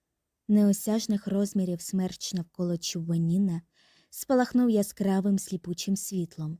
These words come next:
На якийсь час небо потемніло. Навколо кружляли пили каміння. Труни і тіла, що були підхоплені вітром,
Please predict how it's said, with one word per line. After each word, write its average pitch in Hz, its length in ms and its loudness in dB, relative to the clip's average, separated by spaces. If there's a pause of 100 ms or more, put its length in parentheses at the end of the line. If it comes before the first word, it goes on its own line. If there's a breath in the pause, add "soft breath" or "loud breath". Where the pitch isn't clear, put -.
(680)
На 202 120 6
якийсь 190 460 2
час 208 400 -4
небо 196 280 0
потемніло. 202 720 0 (560)
Навколо 202 560 4
кружляли 180 640 0
пили 180 340 -2
каміння. 170 680 0 (600)
Труни 240 440 2
і 214 40 2
тіла, 208 440 0
що - 280 -6
були 175 220 -2
підхоплені 170 680 -2
вітром, 165 480 -4